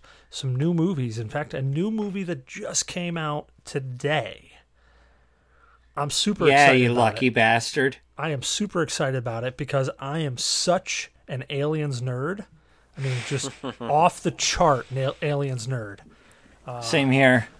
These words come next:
Speaker 1: in fact, if you've listened to the most recent G N A R P G,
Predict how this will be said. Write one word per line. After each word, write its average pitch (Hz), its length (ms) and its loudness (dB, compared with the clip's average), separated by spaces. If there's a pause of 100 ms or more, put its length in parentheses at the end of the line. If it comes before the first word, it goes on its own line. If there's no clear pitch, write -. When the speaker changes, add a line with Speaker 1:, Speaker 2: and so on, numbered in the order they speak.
Speaker 1:
in 156 120 -2
fact, 170 280 2
if - 100 -4
you've 147 140 -2
listened 185 380 0
to 160 80 -4
the 156 160 -2
most 147 360 4
recent 156 680 -4 (120)
G 131 240 -4
N 156 100 -4
A 143 360 -6 (160)
R 147 200 -2
P 147 280 -8
G, 123 580 -6